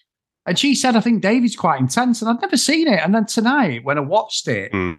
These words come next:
Speaker 1: and the way he spoke to Tanya, he was quite intense, wasn't he? And I think ultimately, I, I, I want to talk about David anyway at the end, but I, I didn't see it until that point. And then I saw it, and he was sort of, sort of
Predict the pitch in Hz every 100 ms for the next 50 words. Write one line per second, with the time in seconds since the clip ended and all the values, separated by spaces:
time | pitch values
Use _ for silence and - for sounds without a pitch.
0 | - 151 156 170 156 - 180 180 - 147
1 | 160 185 208 160 165 170 262 - - 220
2 | 196 156 - 233 240 - 220 226 175 143
3 | 175 190 254 254 - 220 269 - 208 156
4 | 143 - 170 170 208 180 196 185 147 123
5 | 113 120 156 139 107 - 147 151 117 120
6 | - _ _ _ _ 202 208 - - 208
7 | 254 277 - - 269 262 196 - 185 175
8 | - - 196 202 139 165 202 202 - 233
9 | 262 208 117 147 185 175 - 262 233 -
10 | 247